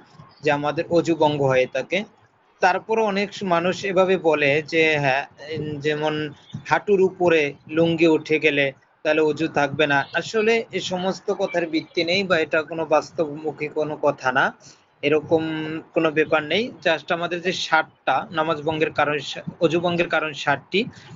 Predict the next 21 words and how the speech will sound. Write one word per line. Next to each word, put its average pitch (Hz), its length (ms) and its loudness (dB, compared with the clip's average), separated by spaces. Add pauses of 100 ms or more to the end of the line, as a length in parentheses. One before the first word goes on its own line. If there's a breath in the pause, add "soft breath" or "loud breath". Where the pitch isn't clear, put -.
(280 loud breath)
এই 214 160 4
সাতটি 175 500 -2
কারণ 196 320 0
যদি 202 220 -6
পাওয়া 175 380 2
যায়, 185 320 -2 (460)
তাহলেই 190 540 0
অজু 180 300 0
ভঙ্গ 160 280 0
হবে। 147 380 4 (640)
আহ, 156 480 2
ভিন্ন 196 320 2
কোনো 208 240 2
কারণের, 170 560 -2
এই 170 160 0
যে 170 220 -4
যারা 160 240 2
বলে 151 340 2
যে 156 260 -2 (100)
হাঁটু 147 640 2
যদি, 147 360 2